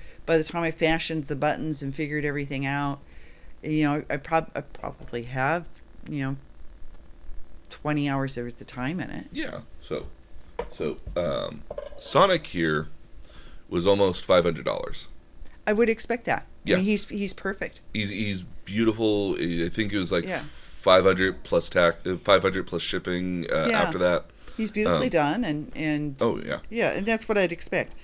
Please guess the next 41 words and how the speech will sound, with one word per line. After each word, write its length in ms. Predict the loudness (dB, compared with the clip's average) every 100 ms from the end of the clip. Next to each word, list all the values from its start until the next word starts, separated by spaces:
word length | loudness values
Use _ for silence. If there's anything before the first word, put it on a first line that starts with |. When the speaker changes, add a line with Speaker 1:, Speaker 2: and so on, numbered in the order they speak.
| 0
Speaker 2:
And, 160 | 2
yeah, 160 | 2 4
Speaker 1:
I 120 | 8
mean, 100 | 8
Speaker 2:
and, 60 | 10
Speaker 1:
how 60 | 8
Speaker 2:
and 80 |
Speaker 1:
much 140 | 6 4
was 160 | 0 0
your, 100 | -2
was 400 | -2 2 2 2
your 80 |
brother's, 520 | 0 2 4 2 0 -2
uh, 380 | 0 2 2 0 -6 -14 -14 -14 -14 -6
he 200 | 6 8
has 200 | 8 6
a 40 |
very 300 | 6 8 8
accurate 360 | 6 4 0 0
Green 240 | 0 0
Ranger. 380 | 0 -2 -6 -8 -10 -10 -6 6
Speaker 2:
Oh, 120 | 10
I 100 | 12
would 160 | 12 10
have 100 | 8
expected 380 | 4 0 0
him 140 | -2 0
to. 240 | 0 2
It, 160 | 0 -2 -12 0
the 100 | 4
helmet 240 | 8 8 10
alone, 280 | 12 12
I 20 | 12
would 140 | 6
have 120 | 2
probably 340 | 4 8 8 8
expected 440 | 2 0 0 -2
to 80 | -4
pay 320 | 2 4 4
probably 320 | 2 2 2
about 760 | 4 4 4 4 2 -2 -10